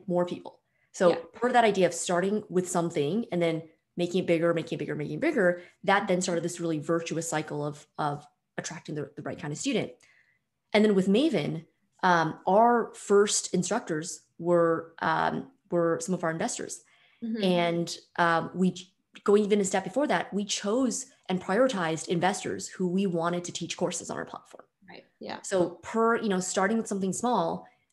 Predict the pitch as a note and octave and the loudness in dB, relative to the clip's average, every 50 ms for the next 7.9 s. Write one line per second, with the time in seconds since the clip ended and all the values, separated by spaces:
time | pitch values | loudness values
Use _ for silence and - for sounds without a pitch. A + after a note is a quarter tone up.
0 | - - F#3 F3+ F3 E3 E3 - - _ _ _ _ - E3+ F#3 F#3 F#3 F#3 F#3 | -4 0 2 4 4 2 0 -4 -8 _ _ _ _ -8 -4 -2 -2 0 0 0
1 | F3+ - G3 F#3+ F3+ F#3 F3+ - F#3 F#3 - B3 B3+ B3 A3+ F#3 E3+ F3 E3 E3 | 0 0 0 2 2 2 0 0 -2 -2 -2 -2 -2 -2 -4 -2 -2 0 0 0
2 | E3 D#3+ - - - _ _ _ - - - F#3 F3+ G3 G#3 G3+ F#3+ F3 E3 E3 | 0 -2 -4 -8 -18 _ _ _ -10 -2 0 0 2 0 0 -2 -2 -4 -4 -4
3 | D#3+ D#3+ D#3 D3+ D#3 E3+ - _ - E3 D#3 D#3 D#3+ - - F3 D#3 E3+ D3+ D3+ | -6 -6 -6 -6 -8 -10 -10 _ -6 -2 -2 -2 -2 -2 -4 -6 -6 -6 -6 -6
4 | D#3 D3+ - B3 C#4 D4 C#4+ - G3 F3 E3 E3 E3 E3 E3 D#3+ E3 D#3 D#3+ - | -6 -6 -4 -4 -4 -4 -4 -4 -4 -4 -2 -2 -2 -2 -2 -2 -4 -6 -6 -8
5 | - - D3+ - D3+ - B3+ B3+ B3 - A3+ G#3+ G#3 G3+ - - - _ _ - | -14 -12 -12 -10 -6 -2 0 0 0 0 0 -2 -2 -2 -4 -10 -16 _ _ -8
6 | - F3+ E3 E3 F3+ F#3 F#3 F#3 F3+ F3 E3+ E3 E3 E3 E3 E3 - _ _ _ | -6 -6 -2 -2 0 0 0 2 2 2 2 0 -2 -4 -6 -10 -14 _ _ _
7 | _ _ _ _ - - F3 D#3+ D#3+ D#3 - - - - - F3 E3+ D#3+ | _ _ _ _ -6 -4 -2 -2 0 -2 -2 -4 -6 -6 -4 -4 -4 -4